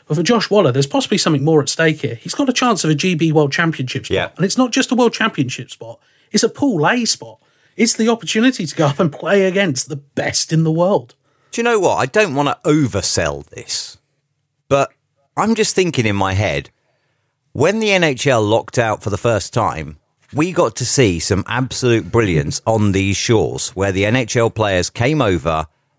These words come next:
Speaker 2: and they played in this country. And we got to see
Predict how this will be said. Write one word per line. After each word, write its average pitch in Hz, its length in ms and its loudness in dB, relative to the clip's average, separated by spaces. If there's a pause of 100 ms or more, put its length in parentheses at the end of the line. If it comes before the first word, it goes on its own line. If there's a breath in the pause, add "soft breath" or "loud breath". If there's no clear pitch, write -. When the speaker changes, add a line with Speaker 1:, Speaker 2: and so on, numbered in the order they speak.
(180)
Speaker 2:
and 110 180 2
they 120 100 2
played 98 440 -2
in 98 240 2
this 92 260 -2
country. 90 600 0 (320)
And 113 160 2
we 151 140 2
got - 220 0
to 113 100 -4
see 80 480 -2